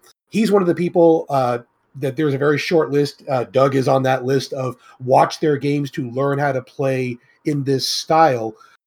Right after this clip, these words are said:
Uh, if there is a list you can find Tyler playing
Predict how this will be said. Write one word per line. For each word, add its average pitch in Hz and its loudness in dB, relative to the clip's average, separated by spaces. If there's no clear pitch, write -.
Uh, 117 -4
if 131 -6
there 202 4
is 214 0
a 156 -4
list 135 -2
you 147 -4
can 135 -4
find 139 -2
Tyler 131 0
playing 131 -4